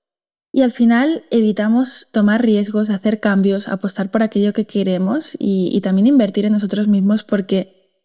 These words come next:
no podemos tolerar la incomodidad que sentimos cuando nos imaginamos haciéndolo y, y anticipamos esa sensación. Pero evitar esa incomodidad,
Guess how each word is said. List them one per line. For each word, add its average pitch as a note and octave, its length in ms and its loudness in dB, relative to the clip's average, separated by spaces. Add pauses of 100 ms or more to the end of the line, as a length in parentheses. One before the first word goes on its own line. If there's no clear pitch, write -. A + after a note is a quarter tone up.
(140)
no A3 200 4
podemos B3+ 440 2
tolerar F#3 560 -2
la F#3+ 140 -2
incomodidad F#3 580 0
que D4 100 -2
sentimos A#3 540 2
cuando F#3+ 640 0
nos F#3+ 240 -2
imaginamos F#3+ 520 0
haciéndolo G3+ 500 0
y, G3 240 0
y G3 140 -2
anticipamos F#3+ 640 0
esa G3 160 -4
sensación. F#3 720 -4 (1120)
Pero A3 180 2
evitar G#3 300 2
esa A#3+ 160 -2
incomodidad, G#3+ 720 2